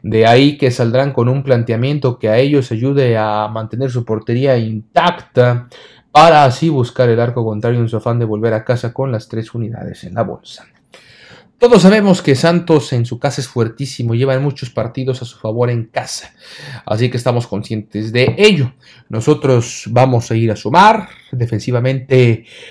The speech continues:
hemos estado muy bien, seguimos trabajándolo para mantener el cero atrás en todos los partidos que se pueda y sabemos que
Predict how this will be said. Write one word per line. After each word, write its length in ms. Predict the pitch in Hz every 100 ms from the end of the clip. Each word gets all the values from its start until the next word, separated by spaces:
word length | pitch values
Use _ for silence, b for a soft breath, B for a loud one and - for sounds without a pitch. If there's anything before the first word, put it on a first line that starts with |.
| B
hemos 400 | - 113 117 107
estado 320 | 110 - 113 110
muy 160 | 107
bien, 220 | 104 135 151
seguimos 400 | 110 107 120 113
trabajándolo 1040 | 98 95 123 120 117 117 107 107 107 104
para 300 | - 113 113
mantener 680 | 107 110 110 104 113 117 120
el 180 | 123 107
cero 400 | - 120 113 120 -
atrás 580 | 104 - 120 123 - B B B B -
en 540 | 107 107 101 98 98
todos 160 | - 160
los 140 | 139
partidos 680 | - 107 - 143 135 120 -
que 100 | -
se 140 | 104 107
pueda 540 | 131 147 160 175 175
y 320 | 143 151 165 -
sabemos 720 | - 113 110 147 147 127 -
que 640 | - 135 139 143 143 135